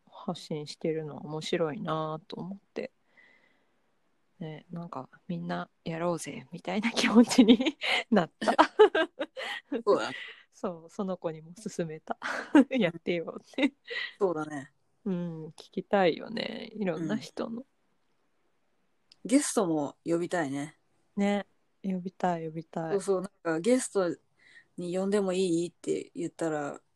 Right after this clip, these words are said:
Speaker 2: 「ぜひ」って言ってくれる子もいたからさ。
Speaker 1: お、やったね。
Speaker 2: ね、おいおい、ちょっとゲストを呼ぶ会とかも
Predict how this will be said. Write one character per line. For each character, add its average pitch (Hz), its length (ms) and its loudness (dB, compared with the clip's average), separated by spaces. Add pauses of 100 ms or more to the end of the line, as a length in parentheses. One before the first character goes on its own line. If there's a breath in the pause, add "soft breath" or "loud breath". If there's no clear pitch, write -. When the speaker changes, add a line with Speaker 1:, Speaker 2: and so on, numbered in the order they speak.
(120)
Speaker 2:
「ぜ 190 180 2
ひ」 180 200 -4
っ 160 40 -2
て - 100 -20
言 160 80 -4
っ - 40 -10
て 165 100 -6
く 170 100 -2
れ 170 80 2
る 165 80 0
子 165 140 -4
も 156 80 -2
い 160 80 -2
た 175 120 -6
か 160 80 -8
ら 156 100 -6
さ。 165 300 -8 (240)
Speaker 1:
お、 190 200 0 (720)
や 170 120 -12
っ - 40 -16 (120)
た 156 140 -6
ね。 147 240 -14 (400)
Speaker 2:
ね、 165 300 -4
お 185 180 0
い 180 120 -2
お 180 140 -4
い、 175 180 -6
ち - 120 -8
ょ - 20 -12
っ - 120 -16
と 139 180 -6
ゲ 175 140 -4
ス - 120 -8
ト 170 120 -6
を 151 40 -4
呼 147 180 -4
ぶ 160 120 -6
会 156 260 -4
と 139 120 -10
か 135 140 -10
も - 220 -16